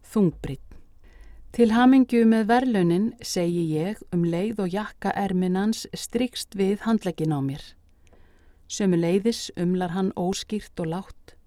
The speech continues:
svo er hann farinn. Hendurnar á mér skjálfa, svo ég er næstum búin að missa súkkulaðikökubitann af kökuspaðanum.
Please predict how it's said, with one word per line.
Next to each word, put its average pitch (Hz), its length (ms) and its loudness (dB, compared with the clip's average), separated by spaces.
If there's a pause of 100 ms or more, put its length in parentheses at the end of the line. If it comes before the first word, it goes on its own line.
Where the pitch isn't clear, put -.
(180)
svo 139 240 -6
er 135 100 -6
hann 160 80 -4
farinn. 147 400 -6 (1800)
Hendurnar 214 560 2
á 202 80 0
mér 202 160 0
skjálfa, 208 560 -4 (440)
svo 190 160 -2
ég 196 200 4
er 190 60 4
næstum 196 360 0
búin 190 220 0
að 190 80 0
missa 220 300 -4
súkkulaðikökubitann 185 1500 -4
af 190 300 -4
kökuspaðanum. 151 840 -8